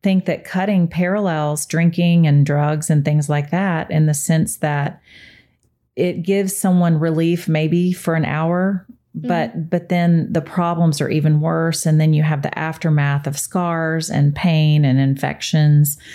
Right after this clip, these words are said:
Speaker 1: just like the aftermath of hangovers, legal problems, ruining relationships, ruining lives,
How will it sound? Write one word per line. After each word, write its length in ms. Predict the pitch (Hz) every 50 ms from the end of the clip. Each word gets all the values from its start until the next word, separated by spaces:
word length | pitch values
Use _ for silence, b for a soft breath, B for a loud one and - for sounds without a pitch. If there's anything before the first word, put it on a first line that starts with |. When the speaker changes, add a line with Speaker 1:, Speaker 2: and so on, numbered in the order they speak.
| B B B B
Speaker 1:
just 220 | B - 170 165 -
like 180 | 165 156 147
the 120 | - - -
aftermath 640 | - 156 156 - - 165 151 147 147 143 143 143 147
of 140 | 139 143 -
hangovers, 880 | - 185 175 170 165 160 156 151 147 156 151 147 147 147 147 143 -
legal 320 | 147 147 160 156 156 147 147
problems, 800 | - 165 147 143 139 139 139 139 139 139 139 139 139 135 - 143
ruining 400 | 151 160 160 160 151 151 147 143
relationships, 880 | 143 139 135 135 135 139 - - 147 143 - - 131 - - - - 160
ruining 380 | 160 165 165 160 151 147 143
lives, 560 | 139 139 135 131 131 127 127 139 147 - -